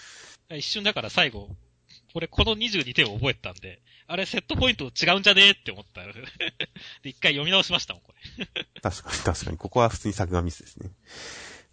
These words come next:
Speaker 2: で、その後に続く山口と、縁の下さんから山口へという見事な地味のパスリレーをつなぎましたね。
Speaker 1: <laughs> そうね。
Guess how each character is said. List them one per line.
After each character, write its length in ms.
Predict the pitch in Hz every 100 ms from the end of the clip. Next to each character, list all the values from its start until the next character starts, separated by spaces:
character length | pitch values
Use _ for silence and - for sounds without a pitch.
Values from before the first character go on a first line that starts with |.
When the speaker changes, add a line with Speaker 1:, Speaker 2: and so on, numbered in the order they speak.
| -
Speaker 2:
で、 40 |
そ 120 | -
の 80 | 117
後 140 | 113
に 60 | 92
続 200 | - 117
く 100 | -
山 220 | 98 87
口 240 | 82 - -
と、 220 | 82 - -
縁 160 | 117
の 100 | 123
下 160 | - 95
さ 80 | 87
ん 60 |
か 100 | 80
ら 60 | 82
山 200 | 87 98
口 200 | 87 80
へ 40 |
と 120 | -
い 20 | 78
う 40 |
見 100 | 95
事 180 | 117 82
な 80 | 78
地 140 | 90
味 80 | 101
の 240 | 95 - -
パ 100 | 92
ス 140 | -
リ 120 | 92
レ 60 | 82
ー 40 |
を 60 | 78
つ 80 | 85
な 80 |
ぎ 60 | 76
ま 60 | 76
し 80 |
た 60 | -
ね。 120 | - 494 - 381 - - - - _
Speaker 1:
<laughs> 840 | - - - - 254 - - - -
そ 160 | 147
う 20 |
ね。 280 | 107 123 147